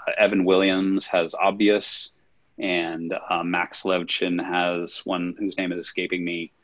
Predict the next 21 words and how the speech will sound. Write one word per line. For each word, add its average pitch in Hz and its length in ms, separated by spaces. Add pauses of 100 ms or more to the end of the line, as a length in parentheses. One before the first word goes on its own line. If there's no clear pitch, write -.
(140)
But 87 120
the 92 120
idea 92 300
there 85 240
is, 80 160
yeah, 85 140
you 78 180
have 87 240
m-, 139 240
maybe 139 240
a 104 80
little 110 260
bit 104 140
like 101 160
the 98 140
Edison 90 340
vibe, 85 320
where 80 80
you 82 100
have 85 140
some 85 340